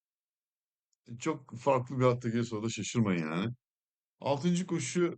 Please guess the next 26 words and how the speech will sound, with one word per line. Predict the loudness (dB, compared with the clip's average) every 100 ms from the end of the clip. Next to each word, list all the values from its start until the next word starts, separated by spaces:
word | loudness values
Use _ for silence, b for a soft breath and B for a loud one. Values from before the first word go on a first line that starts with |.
| _
yani | 0
orada | 4 2 2
bir | 0
tane | 4 4
at | 2 -2 2
var | 0 2
bakın | -2 -2
şöyle | -2 2 2
söyleyeyim | 2 2 2 0
size. | -4 -4 -4 -6 _ _ _ _ _ _ _ -6
Ee, | -4 -4 -4 -6 -6 -8
şu. | -6 -2 -2 -4 _ _ _ _ _ _ _ _ -10
Lucin | -4 -4 0 0 2
diye | 0 0 -2 -2
bir |
at | 2 2 0
var | -4 -2
orada. | -2 0 0 -2 _ _ _ _ _ _ _ _
Yani | -10 -8
iki | -10 -4
kez | -2 -2
koşmuş. | 2 0 0 -6 -6 -10 -14 _ _ _ _
Safkan | -8 -6 -4 -2 2
yeni | 4 4
getirmişler | 2 0 0 -2 0 -2 0
Fransa'ya. | 2 2 2 2 2